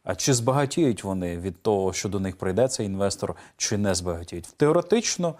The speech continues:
так. Поки що теоретично. Я думаю, що можна було підготувати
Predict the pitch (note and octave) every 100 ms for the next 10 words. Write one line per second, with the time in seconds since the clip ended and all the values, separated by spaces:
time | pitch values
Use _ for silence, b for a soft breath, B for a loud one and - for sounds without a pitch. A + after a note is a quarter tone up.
0 | B B - F2 D2+ - b b b -
1 | - - G#2+ G#2 F#2 - - - - G2+
2 | D#3+ C#3 B2 G2 F2 - G2+ B2 C3 A#2+
3 | G#2 G#2 G2 B B B A2 G#2 - A2
4 | B2+ B2+ G#2